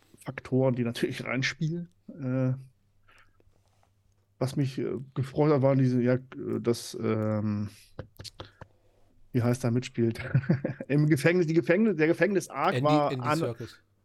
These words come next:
Speaker 1: Andy Serkis, einer der besten. Also die drei Folgen im Gefängnis, ja, die waren spannend. Äh, und, äh,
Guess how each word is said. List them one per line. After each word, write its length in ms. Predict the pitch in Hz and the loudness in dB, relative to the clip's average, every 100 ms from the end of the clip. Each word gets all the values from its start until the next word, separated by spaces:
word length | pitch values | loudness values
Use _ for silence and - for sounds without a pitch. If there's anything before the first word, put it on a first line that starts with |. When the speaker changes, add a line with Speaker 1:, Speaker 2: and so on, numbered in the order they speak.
| - | -2
Speaker 1:
Andy 200 | 147 147 | 0 2
Serkis, 400 | - 165 196 185 | 2 2 4 0
einer 180 | 139 139 | 0 0
der 80 | |
besten. 400 | 131 147 - 214 | 0 -2 -4 -4
Also 160 | 160 147 | -2 -2
die 100 | 143 | 0
drei 200 | 147 143 | 2 2
Folgen 320 | 143 151 147 | 2 0 2
im 80 | 135 | 0
Gefängnis, 500 | 127 165 208 196 - | 0 0 0 -2 -2
ja, 180 | 127 143 | -4 -2
die 140 | 131 | 0
waren 180 | 123 123 | 0 0
spannend. 460 | - 131 180 226 - - - - - - _ _ - | -2 -2 -2 -4 -8 -20 -20 -18 -20 -20 _ _ -2
Äh, 320 | 135 135 135 135 - | 2 2 0 -2 -12
und, 720 | - - - 67 - 73 67 - _ _ _ _ _ _ _ _ _ _ | -10 -8 -10 -12 -16 -18 -18 -20 _ _ _ _ _ _ _ _ _ _
äh, 320 | 139 127 127 | 0 2 2